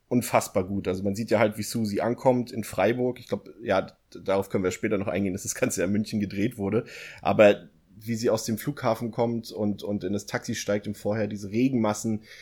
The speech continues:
äh, auf dem Boden plätschern und diese ganzen Farben, dieses ganze Farbspektrum, was da zu sehen ist, ich glaub, das ist einfach nur virtuos. Und da sieht man halt eigentlich alles, was Argento ausmacht, sieht man halt in dieser ersten Viertelstunde, wie sie dann, äh,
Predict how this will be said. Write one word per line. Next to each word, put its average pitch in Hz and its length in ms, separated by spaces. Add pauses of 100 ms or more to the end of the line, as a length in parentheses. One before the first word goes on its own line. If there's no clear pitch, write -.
(140)
äh, 110 160
auf 101 180
dem 104 180
Boden 117 280
plätschern 113 420
und 104 120
diese 104 180
ganzen 107 360
Farben, 110 480
dieses 101 180
ganze 107 200
Farbspektrum, 104 880
was 101 180
da 104 100
zu - 140
sehen 104 200
ist, 120 140
ich 101 100
glaub, 104 160
das 104 140
ist - 200 (440)
einfach 101 240
nur 107 440
virtuos. 104 680
Und 90 180
da 98 80
sieht 104 160
man 101 160
halt 87 360 (420)
eigentlich 107 360
alles, 123 280
was 113 120
Argento 110 580 (100)
ausmacht, 120 600
sieht 117 160
man 104 140
halt 98 160
in 104 80
dieser 101 220
ersten 101 260
Viertelstunde, 110 720 (400)
wie 107 100
sie 101 100
dann, 98 260
äh, 90 280